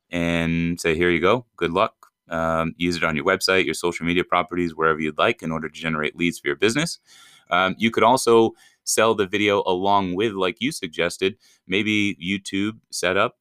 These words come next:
um, if they need the video embedded onto their website, and if they need a YouTube channel set up, that could all be offered as part of the package as well. Um, then the last strategy, you could also use these videos on your own properties, social media channels, and different websites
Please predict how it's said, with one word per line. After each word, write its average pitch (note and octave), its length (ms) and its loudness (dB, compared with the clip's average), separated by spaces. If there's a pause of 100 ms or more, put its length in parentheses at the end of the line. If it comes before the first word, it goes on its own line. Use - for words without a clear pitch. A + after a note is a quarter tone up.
um, E2 300 -2
if E2+ 120 -4
they E2+ 120 0
need F2 400 -2
the F2 140 0
video F2 500 2
embedded E2 420 -2
onto D#2+ 260 -4
their C2+ 140 -4
website, G2+ 580 -2 (440)
and E2+ 440 -2
if D2+ 100 -14
they D#2 100 -2
need D#2+ 180 -2
a D2+ 40 -2
YouTube D2+ 400 -4
channel G2 380 -2
set F#2+ 240 0
up, F#2+ 280 2
that A#2+ 220 -2
could A2 100 0
all G#2 200 4
be G2 120 -2
offered F2+ 380 2
as E2 160 0
part F2+ 300 0
of D#2+ 120 -6
the - 80 -10
package D#2+ 460 -4
as D2 160 -14
well. F#2+ 300 -2 (500)
Um, E2 300 -2
then A2 380 0
the F#2+ 100 2
last F#2+ 280 2
strategy, F2+ 460 0
you E2 180 -2
could E2+ 160 -4
also E2+ 280 0
use E2 400 -4
these E2+ 240 -4
videos E2+ 400 0
on E2+ 220 0
your D2+ 200 -4
own E3+ 200 2
properties, D#2 640 -2 (100)
social E2+ 340 -6
media D#2+ 240 -2
channels, D#2+ 460 -4
and D#2+ 100 -2
different D#2+ 300 -6
websites D#2 540 -2